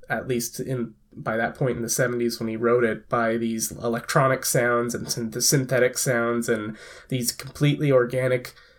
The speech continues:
um, sensations have been, kind of been replaced by s-, things that are synthetic. Um, and I feel like that's definitely something that's kind of happening in this as well. Um,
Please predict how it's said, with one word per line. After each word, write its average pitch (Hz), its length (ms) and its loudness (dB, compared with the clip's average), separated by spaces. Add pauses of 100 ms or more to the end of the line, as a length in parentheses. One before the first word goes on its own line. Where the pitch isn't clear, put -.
(440)
um, 110 560 0 (420)
sensations 120 960 2
have 120 100 0
been, 120 100 -4
kind 127 220 0
of 120 60 -4
been 117 120 2
replaced 135 500 2
by 107 100 0
s-, - 180 -8
things 120 320 -2
that 107 100 0
are 98 60 -2
synthetic. 113 720 0 (680)
Um, 113 560 2 (960)
and 117 120 0
I 120 80 2
feel - 220 6
like 131 260 6 (400)
that's 143 240 4
definitely 143 360 2
something 120 360 2
that's 107 520 0 (280)
kind 123 180 0
of 120 60 -2
happening 117 420 2
in 110 100 -2
this 110 220 -2
as 123 160 -2
well. 120 420 2 (640)
Um, 113 560 0